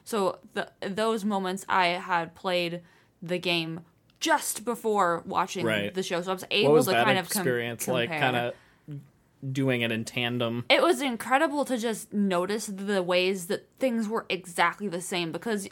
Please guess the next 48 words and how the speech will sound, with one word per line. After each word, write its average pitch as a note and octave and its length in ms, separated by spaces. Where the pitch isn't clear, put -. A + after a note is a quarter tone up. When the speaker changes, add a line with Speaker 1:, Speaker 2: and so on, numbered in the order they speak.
Speaker 1:
you A#3 140
can D4 180
watch A3+ 200
something A#3 400
and F#3+ 160
then F3 80
you E3+ 100
played F3 260
the E3+ 60
game, E3+ 300
like, F3 420
a - 40
few F#3 180
years D#3+ 220
ago E3 140
or D3+ 60
whatever D#3 340
and E3 80
be E3+ 60
like, F3 180
"Hey, B3+ 160
Speaker 2:
Sure. A#2 180
Speaker 1:
that's A#3+ 240
kinda D#4+ 300
how G3 180
I F#3 60
remember F3+ 320
it. - 80
Like, D#3 160
that, - 200
that C3+ 80
Speaker 2:
Yeah. B2+ 160
Speaker 1:
seems - 140
really F#3 140
close." A#3 260
But A#3 140
to - 60
have G#3 240
just F3+ 380
played F#3+ 200
it, - 100
like, - 280
hours F3 580
Speaker 2:
Super - 240
Speaker 1:
or - 20
days E3 140
Speaker 2:
fresh, - 280
it's E3+ 60